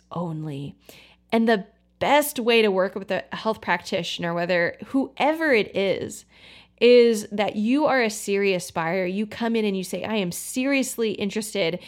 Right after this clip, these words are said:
in the best place to invest my health. And I'm not coming in skeptical of the home, but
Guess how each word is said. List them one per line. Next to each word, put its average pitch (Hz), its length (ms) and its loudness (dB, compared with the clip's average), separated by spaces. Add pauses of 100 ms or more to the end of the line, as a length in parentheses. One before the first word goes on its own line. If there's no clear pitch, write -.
(240)
in 196 120 -4
the 190 80 -2
best 220 340 -2
place 196 300 -4
to 208 140 -4
invest 180 460 -2
my 160 120 -4
health. 208 480 -4 (280)
And 196 160 -2
I'm 214 80 2
not 220 160 0
coming 302 260 -4
in 311 100 -4
skeptical 277 1000 0
of 208 240 -4
the 262 120 2
home, 254 720 2 (560)
but 254 380 2